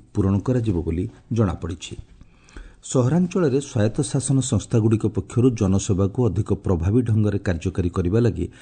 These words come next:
ଗୃହ ନିର୍ମାଣ ଓ ନଗର ଉନ୍ନୟନ ବିଭାଗ ପ୍ରମୁଖ ସଚିବ ଉଷା ପାଢ଼ୀ ପରାମର୍ଶ ଦେଇଛନ୍ତି। ଏକ ଉଚ୍ଚସ୍ତରୀୟ ସମୀକ୍ଷା ବୈଠକରେ ଶ୍ରୀମତୀ ପାଢ଼ୀ ଦ୍ୱିତୀୟ ପର୍ଯ୍ୟାୟ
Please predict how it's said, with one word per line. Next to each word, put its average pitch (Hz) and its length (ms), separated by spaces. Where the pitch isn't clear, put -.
ଗୃହ 117 240
ନିର୍ମାଣ 101 400
ଓ 123 80
ନଗର 98 400
ଉନ୍ନୟନ 98 400
ବିଭାଗ 90 400
ପ୍ରମୁଖ 87 400
ସଚିବ 95 480
ଉଷା 113 280
ପାଢ଼ୀ 104 320
ପରାମର୍ଶ 95 460
ଦେଇଛନ୍ତି। 85 560
ଏକ 120 160
ଉଚ୍ଚସ୍ତରୀୟ 131 680
ସମୀକ୍ଷା 98 380
ବୈଠକରେ 92 500
ଶ୍ରୀମତୀ 95 420
ପାଢ଼ୀ 98 340
ଦ୍ୱିତୀୟ 107 400
ପର୍ଯ୍ୟାୟ 104 420